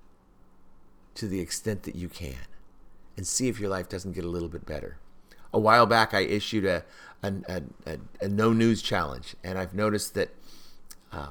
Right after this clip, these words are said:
one of my friends seems to be consuming a lot less news, and I think that their life is probably doing a lot better.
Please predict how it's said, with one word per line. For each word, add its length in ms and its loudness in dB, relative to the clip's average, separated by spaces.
one 180 2
of 60 2
my 80 2
friends 520 0
seems 400 -2
to 100 -2
be 360 -2
consuming 560 -2
a 40 -2
lot 320 0
less 440 -6
news, 600 -4
and 180 -6
I 160 -6
think 300 -4
that 140 -12
their 120 0
life 400 -4
is 120 -8
probably 500 -4
doing 380 -6
a 60 -4
lot 300 -4
better. 320 -4